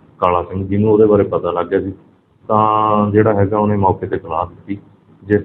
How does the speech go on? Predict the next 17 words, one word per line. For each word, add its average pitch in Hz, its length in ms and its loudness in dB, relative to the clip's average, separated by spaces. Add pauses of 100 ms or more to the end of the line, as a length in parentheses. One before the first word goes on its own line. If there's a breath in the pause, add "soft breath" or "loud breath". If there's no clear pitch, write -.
ਤੇ 107 240 4
ਬਿਆਨ 98 360 0
ਦਰਜ 98 240 -2
ਕਰਕੇ 90 400 -4
ਮੁਕੱਦਮਾ 95 600 -2 (580)
ਨੰਬਰ 98 640 2
ਇੱਕ - 100 -16
ਸੌ 104 160 -2
ਦੋ 95 360 2 (680)
ਮਿਤੀ, 107 760 2 (800)
ਅਹ, 95 440 -6
ਚਾਰ 104 300 0
ਸੱਤ 104 180 -2
ਪੱਚੀ - 600 -6 (420)
under 107 180 2
section 104 360 -4
ਪੈਂਹਠ 107 440 -2